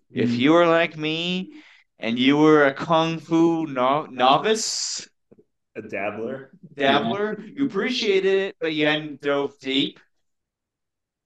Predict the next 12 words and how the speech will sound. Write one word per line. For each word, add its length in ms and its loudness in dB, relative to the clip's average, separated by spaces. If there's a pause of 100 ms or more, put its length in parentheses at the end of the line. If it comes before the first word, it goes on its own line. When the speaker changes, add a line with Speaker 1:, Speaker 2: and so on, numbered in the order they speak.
(1040)
Speaker 1:
you're 200 -6
not 180 -4
coming 220 -10
back 260 -6
after 200 -12
this 200 -8
movie. 220 -8
You're 240 0
gonna 160 2
love 340 4
this 280 2
movie. 680 -2